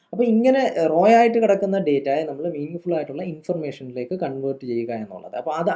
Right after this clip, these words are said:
അതാണ് ഇൻഫർമേഷനും ഡേറ്റയും തമ്മിലുള്ള വ്യത്യാസം എന്ന് പറയുന്നത്. ഇനി മൂന്നാമത് നമുക്ക്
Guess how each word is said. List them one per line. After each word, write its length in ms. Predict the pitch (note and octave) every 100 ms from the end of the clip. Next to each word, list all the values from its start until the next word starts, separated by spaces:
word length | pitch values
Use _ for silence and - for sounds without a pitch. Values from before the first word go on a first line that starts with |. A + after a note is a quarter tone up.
| F3+
അതാണ് 260 | G#3 G3+ G#3+
ഇൻഫർമേഷനും 600 | F#3 G3+ G3 F#3+ - G3 D#3
ഡേറ്റയും 320 | C#3+ C#3+ D3 C3+
തമ്മിലുള്ള 320 | A#2 A#2 F#3+
വ്യത്യാസം 440 | G#3 G3+ F3+ D#3+ C#3+
എന്ന് 100 | A2+ G#2
പറയുന്നത്. 360 | - - - - _ _ _ _ _ B3
ഇനി 100 | A#3+ G#3+
മൂന്നാമത് 420 | A#3 B3+ B3+ A#3 G3
നമുക്ക് 220 | F#3+